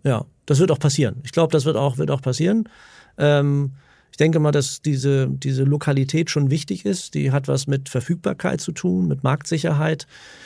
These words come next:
hat auch was mit C O zwei Fußabdruck zu tun, ne? Und ich sag mal, alle reden auch über E S G und, und, äh, große Konzerne mü-, müssen, müssen denen natürlich auch verfolgen. Alles, was im, im Environmental, Social and Governance ist, äh, zu tun hat, mit Transparenz und, äh, und da spielt natürlich Europa dann auch eine größere Rolle.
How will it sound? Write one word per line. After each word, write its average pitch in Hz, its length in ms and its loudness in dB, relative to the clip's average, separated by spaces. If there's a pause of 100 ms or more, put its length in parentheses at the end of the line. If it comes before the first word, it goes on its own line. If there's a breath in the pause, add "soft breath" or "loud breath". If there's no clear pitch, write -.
(180 loud breath)
hat 175 120 2
auch 156 100 2
was 151 100 2
mit 147 120 2
C 151 120 0
O 147 80 2
zwei 151 240 0
Fußabdruck 139 500 -6
zu - 80 -6
tun, - 280 -10 (300)
ne? 156 220 0
Und 135 360 0
ich 139 120 -2
sag 139 100 2
mal, 139 140 2
alle 131 240 0
reden 139 260 0
auch 135 140 -2
über 131 240 -2
E 139 100 -2
S 127 160 -2
G 139 300 0
und, 131 340 -4
und, 127 360 -8
äh, 117 300 -6
große 131 340 0
Konzerne 135 460 0
mü-, 143 600 2
müssen, 147 240 -2
müssen 147 240 0
denen 139 180 0
natürlich 135 300 0
auch 117 100 -4
verfolgen. 143 540 -2
Alles, 127 260 -2
was 135 180 0
im, 135 200 0 (840 loud breath)
im 139 160 2
Environmental, 139 680 2
Social 147 420 -2
and 135 140 0
Governance 139 520 0
ist, - 380 0
äh, 139 220 -2
zu 135 140 -4
tun 143 280 0
hat, 135 320 -2
mit 135 120 -6
Transparenz 139 640 0
und, - 480 -4
äh, 69 140 -2
und 135 220 -4
da - 200 -4
spielt 139 240 -6
natürlich 135 340 -4
Europa 135 360 0
dann 131 160 -2
auch 117 80 -4
eine 127 100 -2
größere 120 300 -6
Rolle. 113 240 -8